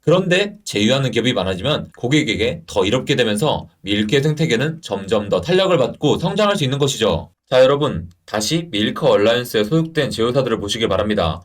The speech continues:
이전에 봤을 때와는 다른 뭔가가 느껴지지 않나요? 최근에는 인터파크도 밀크에 합류했습니다. 밀크는 일 년 만에 가입자가 사십만을 돌파했고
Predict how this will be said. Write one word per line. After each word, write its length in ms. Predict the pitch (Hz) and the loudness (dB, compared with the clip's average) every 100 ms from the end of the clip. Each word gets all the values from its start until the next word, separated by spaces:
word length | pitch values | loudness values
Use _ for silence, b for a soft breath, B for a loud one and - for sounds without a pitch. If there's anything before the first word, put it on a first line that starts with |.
| - | -8
이전에 360 | 104 139 170 | 0 4 4
봤을 260 | 135 143 139 | 2 0 2
때와는 460 | 135 104 127 160 - | 2 2 0 -4 -6
다른 320 | - 117 135 | -2 0 2
뭔가가 500 | 104 110 113 123 92 | 0 0 0 2 0
느껴지지 440 | 80 85 151 156 | -4 -2 0 2
않나요? 520 | 131 85 95 113 165 - - | 0 0 0 -2 -4 -10 -10
최근에는 640 | - 208 220 143 117 160 | -2 0 2 0 -2 -6
인터파크도 800 | - 101 104 147 147 151 - 127 | -10 -8 -2 -2 0 -2 -2 -2
밀크에 340 | 98 98 90 123 | -2 -4 0 0
합류했습니다. 800 | 143 180 165 143 107 90 80 - | 2 0 -2 -2 0 0 -2 -6
밀크는 640 | 117 147 160 208 180 185 180 | -2 0 0 0 0 -2 -4
일 160 | 165 | -2
년 160 | 202 208 | 0 0
만에 220 | 185 156 | 0 0
가입자가 600 | 110 92 90 101 120 85 | 0 -2 -2 -2 0 -2
사십만을 600 | - 147 160 190 175 131 | -4 -4 -4 -2 0 -2
돌파했고 680 | 104 90 127 135 135 104 160 | -4 -2 0 -2 -2 -4 -6